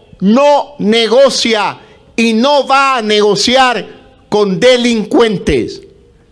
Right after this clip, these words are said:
Aquí lo que estamos haciendo es aplicar con mano firme la presencia del Estado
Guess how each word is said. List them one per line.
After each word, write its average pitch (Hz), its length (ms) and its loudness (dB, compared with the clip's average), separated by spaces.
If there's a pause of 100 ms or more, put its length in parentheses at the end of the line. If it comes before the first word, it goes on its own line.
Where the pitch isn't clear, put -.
(240)
Aquí 285 380 -4
lo 269 180 0
que 233 100 -2
estamos 247 520 -2
haciendo 240 840 -4 (500)
es 269 320 0
aplicar 226 760 -4
con 202 220 -2
mano 247 340 -2
firme 254 800 -2 (500)
la 214 320 -2
presencia 233 840 -4
del 196 180 -2
Estado 240 840 -2